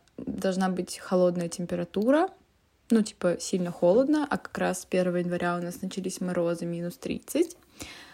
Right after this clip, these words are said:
и дальше там потом они были минус сорок. И ещё повар сказала, что магнитные бури влияют на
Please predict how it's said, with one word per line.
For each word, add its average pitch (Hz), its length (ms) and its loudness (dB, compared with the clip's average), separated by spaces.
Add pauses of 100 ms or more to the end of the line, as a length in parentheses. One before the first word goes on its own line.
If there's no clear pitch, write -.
(160)
и 208 80 6
дальше 196 360 2
там 185 180 -4
потом 175 280 -2
они 175 120 -2
были 180 200 -2
минус 180 320 0
сорок. 165 560 -2 (680)
И 208 760 4 (360)
ещё 240 760 2
повар 254 640 0
сказала, 196 680 -2
что 190 920 -2 (540)
магнитные 196 640 0
бури 175 580 -2
влияют 180 680 -4
на 90 580 -2